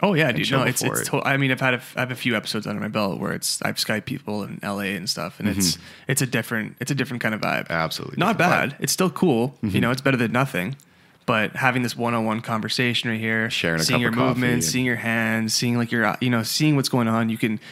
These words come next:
Speaker 1: it's just a way better feeling, man.
Speaker 2: Yeah, absolutely. So that's, I think
Speaker 1: It's like the self-dating of, uh, it's like, you know what I mean? It's like going on
Speaker 2: <laughs>
Speaker 1: Bumble or Tinder. It's cool, but, you
Speaker 2: Speed,
Speaker 1: know.
Speaker 2: speed dating
Speaker 1: Yeah,
Speaker 2: over
Speaker 1: exactly.
Speaker 2: an hour, an hour of a
Speaker 1: Yeah,
Speaker 2: podcast.
Speaker 1: yeah,
Speaker 2: Yeah.
Speaker 1: totally.
Speaker 2: So I think that's, like, the,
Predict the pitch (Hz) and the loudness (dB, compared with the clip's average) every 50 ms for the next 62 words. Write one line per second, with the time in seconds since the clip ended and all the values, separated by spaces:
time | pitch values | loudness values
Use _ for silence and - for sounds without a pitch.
0 | - - - 120 - 123 110 104 104 104 - 85 - - - - 113 120 104 80 | -10 -6 -4 -2 0 0 0 0 -2 -2 -2 -4 -6 -6 -6 -4 -2 -2 -2 -2
1 | 58 50 - - 55 - - - 73 73 - - - 67 65 - - 71 71 - | -6 -8 -10 -10 -8 -6 -4 -2 -2 -2 -2 -4 -8 -8 -10 -8 -8 -8 -6 -2
2 | - 98 98 104 107 - - - - 98 95 117 110 95 - - - - - - | 2 4 4 4 4 2 -2 -4 -4 -2 0 0 0 -2 -2 -8 -16 -20 -8 -4
3 | - - - 226 220 - 220 151 - - 165 175 170 - - 143 131 123 127 127 | 0 0 2 2 2 2 2 2 4 4 4 2 2 2 4 4 4 4 4 4
4 | 123 120 117 117 120 120 120 104 135 143 - 175 165 - - 165 185 185 190 185 | 4 2 2 2 2 4 4 4 4 4 4 2 2 2 4 4 6 6 8 8
5 | 175 196 208 220 220 - 165 156 170 175 165 156 139 139 135 139 147 143 135 127 | 8 8 8 6 6 6 6 6 6 8 6 6 6 6 6 6 6 6 6 6
6 | 117 113 - - 143 147 139 120 101 98 113 - - - 240 277 247 170 156 147 | 6 4 2 4 4 4 4 4 2 2 0 0 2 2 4 6 6 6 6 4
7 | 123 123 113 131 143 135 120 110 110 110 - - - - 117 117 104 95 92 92 | 4 4 4 6 6 6 6 4 4 2 0 -2 0 2 2 2 2 2 2 2
8 | 82 82 87 - 147 135 135 90 85 87 85 - 82 - - 101 104 101 87 82 | 4 4 6 6 8 8 8 6 6 6 6 6 6 4 4 2 2 2 0 2
9 | 82 82 85 87 82 82 131 127 123 120 101 - - - - - - - 123 113 | 0 0 0 0 2 2 4 6 6 4 4 2 0 -2 -2 -2 0 0 2 2
10 | 107 - - - 113 113 110 101 87 85 - - - - 117 113 143 143 135 101 | 2 0 0 0 0 0 0 0 0 -2 -4 -4 0 2 4 4 4 4 4 4
11 | 90 98 - - 90 78 - 80 | 2 2 2 0 -2 -2 -2 -4